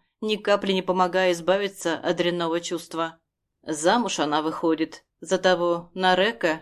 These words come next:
или кого другого нашли. Как представлю, что какой-то ублюдок будет ее трогать и делать с ней все то, что делал я,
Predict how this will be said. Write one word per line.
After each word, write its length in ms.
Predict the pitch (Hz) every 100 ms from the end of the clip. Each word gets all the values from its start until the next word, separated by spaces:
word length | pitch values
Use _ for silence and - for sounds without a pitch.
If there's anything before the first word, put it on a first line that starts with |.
| _
или 500 | 175 180 185 175 175 -
кого 200 | 180 175
другого 400 | 180 170 220 208
нашли. 560 | 170 - 170 160 - _ -
Как 200 | 180 175
представлю, 720 | 180 175 - 202 214 180 156
что 420 | - 180 175 170
какой-то 460 | 180 180 180 175 175
ублюдок 380 | 170 190 180
будет 280 | 160 170 165
ее 160 | 170 165
трогать 480 | 175 180 170 165 165
и 40 |
делать 320 | 170 175 170
с 80 | -
ней 180 | 175 165
все 200 | - 170
то, 180 | 175 170
что 200 | - 170
делал 300 | 170 170 165
я, 360 | 170 202 202